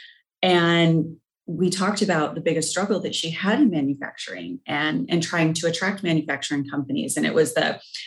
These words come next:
they were worried about the skilled labor. They were worried about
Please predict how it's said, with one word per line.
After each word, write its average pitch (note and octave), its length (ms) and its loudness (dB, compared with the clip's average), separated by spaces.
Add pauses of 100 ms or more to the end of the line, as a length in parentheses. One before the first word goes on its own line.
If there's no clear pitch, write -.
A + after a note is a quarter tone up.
(100)
they E3+ 60 4
were D#3 140 6
worried D#3 180 6
about D#3 180 2
the - 60 -8
skilled - 380 -4
labor. B3 340 8
They F#3+ 120 2
were D3 140 -2
worried D3+ 320 2
about D#3+ 460 -4